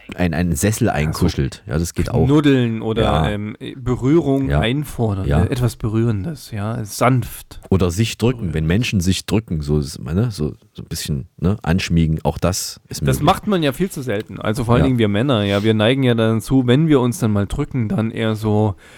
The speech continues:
Speaker 2: links oder rechts, das weiß man dann nie, weil wir es nicht gewohnt sind, also wie nimmst, wie nehm-, wie würdest du mich jetzt in den Arm nehmen, ja, und dann, äh, um auch ja nicht zu zärtlich zu sein, dann klopfen wir uns einfach noch auf die Schulter.
Speaker 1: Ja,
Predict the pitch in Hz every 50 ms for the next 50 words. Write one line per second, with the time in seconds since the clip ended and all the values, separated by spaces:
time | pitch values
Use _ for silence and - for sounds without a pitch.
0 | - - _ _ - 110 101 107 127 156 170 - 147 110 117 107 110 143 170 -
1 | - - - - - - 202 220 - - 110 131 147 170 165 151 151 147 147 147
2 | 170 196 226 233 175 131 104 104 110 110 - 120 - - - 110 101 107 135 165
3 | - 190 185 175 110 107 120 107 110 120 139 151 151 165 175 - - - - 135
4 | 135 147 156 175 185 170 147 135 127 127 127 143 170 175 147 156 180 170 180 156
5 | - - - 165 180 175 180 196 - - 160 156 - - 147 139 127 123 - -
6 | 95 107 131 156 156 151 139 139 147 156 156 156 170 196 226 240 233 - - -
7 | - _ - - - 190 202 - - - - - - - - - - - _ _
8 | - - 175 165 - - 123 113 123 156 190 208 220 214 - - 143 135 135 139
9 | 139 135 - - 139 143 151 151 - - 123 123 127 123 120 - - - 165 180
10 | 185 175 - - - 180 180 170 - - 156 185 - 156 139 131 - 135 123 127
11 | 123 139 147 135 120 123 - - - 135 175 180 - - - 185 151 131 131 131
12 | - - - 131 127 131 135 131 123 113 110 113 - - 120 - - - - -
13 | - 87 87 98 90